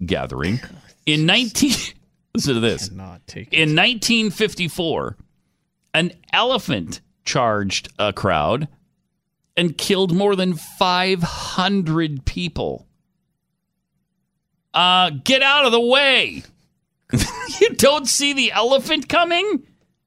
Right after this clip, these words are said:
Speaker 2: Oh, my
Speaker 1: <laughs>
Speaker 2: gosh. Well, you probably
Speaker 1: Five
Speaker 2: can't. There's so many pe-, many people there.
Speaker 1: Five hundred people were killed. That is crazy.
Speaker 2: What town is this again?
Speaker 1: I, uh,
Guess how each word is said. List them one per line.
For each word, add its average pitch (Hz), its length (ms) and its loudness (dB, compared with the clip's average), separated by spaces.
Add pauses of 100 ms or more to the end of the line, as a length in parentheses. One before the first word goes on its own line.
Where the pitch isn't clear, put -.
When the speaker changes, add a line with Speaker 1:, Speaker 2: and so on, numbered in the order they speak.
(1300)
Speaker 2:
Oh, 247 200 2
my - 140 -2
Speaker 1:
<laughs> - 160 2 (400)
Speaker 2:
gosh. - 420 -12 (220)
Well, 370 140 6
you 370 140 6
probably 427 280 6
Speaker 1:
Five 392 160 0
Speaker 2:
can't. 381 260 4
There's 165 180 2
so - 280 -2
many 208 220 0
pe-, - 320 -10
many 240 280 -2
people 285 500 -4
there. 117 220 -2
Speaker 1:
Five 269 420 -4
hundred 214 920 -6
people 226 540 -10
were 156 180 -8
killed. 80 500 -6 (340)
That 175 200 2
is 82 160 -2
crazy. 101 640 -2
Speaker 2:
What 160 120 0
town 180 240 0
is 170 100 -2
this 175 160 -2
again? 175 280 -2 (760)
Speaker 1:
I, 85 120 2
uh, 73 160 0